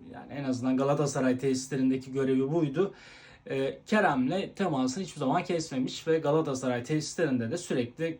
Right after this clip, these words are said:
Kerem'in bulunduğu dönemde Kerem'e yakınlık göstermiş bir isim. Kerem burada aslında vefalı bir harekette bulunmuş. Bunun haber kısmını sizinle paylaştım. Tabii ki Kerem'in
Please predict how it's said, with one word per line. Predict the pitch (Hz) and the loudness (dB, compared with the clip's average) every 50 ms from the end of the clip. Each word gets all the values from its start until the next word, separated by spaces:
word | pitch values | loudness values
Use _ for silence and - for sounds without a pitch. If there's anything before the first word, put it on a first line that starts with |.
| - - | -10 -4
Kerem'in | 139 131 131 139 147 170 196 202 185 165 | 0 0 2 2 2 2 2 2 4 2
bulunduğu | 151 143 135 127 123 120 123 117 113 113 | 2 2 2 2 2 2 0 -2 -2 0
dönemde | 143 139 127 120 117 117 117 175 175 | 0 2 2 2 0 2 0 0 0
Kerem'e | - - 139 127 120 120 135 170 180 | 0 -2 -2 -2 0 0 0 0 0
yakınlık | 151 131 131 - 135 131 165 165 - - | 0 -2 -2 -4 -4 -4 -4 -4 -6 -6
göstermiş | - 139 131 131 - - 143 135 127 131 185 196 - - | -4 -4 -2 -4 -4 -4 -2 -2 0 -2 -2 -4 -4 -6
bir | 156 | -6
isim. | 143 - - 254 247 | -6 -4 -4 -4 0
Kerem | - 202 185 190 196 190 185 | 2 2 2 4 2 0 -2
burada | 165 151 147 202 180 | -4 -2 0 0 0
aslında | 139 - - 175 214 202 | 0 0 -4 -4 -2 2
vefalı | 185 175 - - 185 185 196 226 220 - - - - - - - - _ - | 2 2 4 4 4 4 6 6 6 6 4 -2 -12 -20 -20 -20 -20 _ 0
bir | 131 | 2
harekette | 127 127 123 123 123 - 135 127 - - - 135 131 127 123 - - - | 4 4 4 2 2 0 0 -2 -2 -4 -2 2 2 2 2 0 -6 -10
bulunmuş. | 135 135 135 131 131 - 233 247 - - - - - - - _ | -6 -2 0 2 2 2 2 0 -4 -8 -14 -20 -20 -20 -12 _
Bunun | 196 214 233 226 | -2 0 2 2
haber | 214 220 226 240 233 208 | 4 6 8 8 8 8
kısmını | 208 - - 175 170 160 | 4 0 -2 0 -2 -2
sizinle | 151 - 156 160 160 156 147 127 | -2 -2 -2 0 2 2 2 4
paylaştım. | 151 147 143 143 151 147 - 226 | 4 2 2 2 0 0 0 0
Tabii | 202 190 165 160 156 | 2 2 2 2 0
ki | - 160 131 | -2 -8 -6
Kerem'in | - 160 160 160 160 156 156 170 196 190 - | 2 4 6 6 6 6 4 2 0 -2 -6